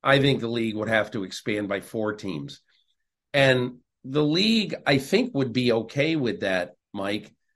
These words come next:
The problem would be getting owners who like the pie to be split up into thirty-two pieces. The problem would be getting these owners, uh, to split the pie into thirty-six pieces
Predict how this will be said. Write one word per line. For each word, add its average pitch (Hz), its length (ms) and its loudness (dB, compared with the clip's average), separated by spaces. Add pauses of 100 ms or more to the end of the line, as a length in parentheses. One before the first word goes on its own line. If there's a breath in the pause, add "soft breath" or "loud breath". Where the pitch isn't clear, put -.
(280)
The 123 80 -2
problem 196 680 4
would 110 220 -2
be 98 460 -2 (520)
getting 143 420 6
owners 139 760 2 (480)
who 143 440 4
like 147 480 4
the 127 120 2
pie 95 640 0 (440)
to 135 120 2
be 113 760 0
split 135 520 2
up 107 280 4 (500)
into 123 280 2
thirty-two 117 640 2
pieces. - 580 -6 (320)
The 113 80 -4
problem 160 540 6
would 139 160 2
be 131 140 0
getting 135 360 2
these 120 240 -4
owners, 127 640 0 (800)
uh, 123 180 6
to - 260 -2
split 143 420 2
the 135 80 4
pie 131 260 6
into 123 200 2
thirty-six 139 680 -2
pieces 98 640 -4